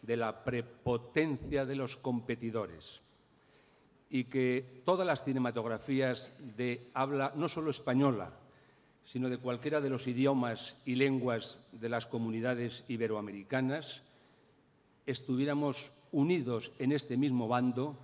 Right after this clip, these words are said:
ante la avalancha que se nos viene encima. Por otro lado, para los cineastas españoles vamos a vivir pronto una experiencia que espero que sea gratificante, que es que esa puerta,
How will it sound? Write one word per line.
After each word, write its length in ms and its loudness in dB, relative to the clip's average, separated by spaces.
ante 340 -2
la 80 0
avalancha 600 2
que 120 -2
se 100 -2
nos 160 -2
viene 220 -2
encima. 400 -10
Por 140 4
otro 200 4
lado, 280 6
para 120 6
los 200 0
cineastas 480 2
españoles 920 0
vamos 380 -2
a 100 2
vivir 640 0
pronto 460 2
una 160 2
experiencia 880 0
que 100 0
espero 460 2
que 140 -2
sea 240 2
gratificante, 840 0
que 180 4
es 120 0
que 200 0
esa 640 0
puerta, 640 4